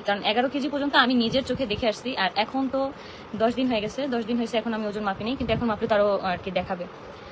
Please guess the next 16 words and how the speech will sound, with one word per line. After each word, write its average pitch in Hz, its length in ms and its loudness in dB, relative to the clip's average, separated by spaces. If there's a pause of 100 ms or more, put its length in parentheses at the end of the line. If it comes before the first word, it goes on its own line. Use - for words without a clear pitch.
আসসালামু 262 320 2
আলাইকুম, 240 280 4
কেমন 240 260 4
আছেন? 214 220 -2
এই 220 120 0
তো 226 100 0
আলহামদুলিল্লাহ 214 480 0
ভালো, 196 280 -4
তোমরা 226 140 0
সবাই 226 180 -2
কেমন 208 240 -2
আছো? 202 180 0
আমার 208 180 4
নামটা 214 340 2
নেন, 208 200 0 (640)
তাসফিয়া। 247 640 6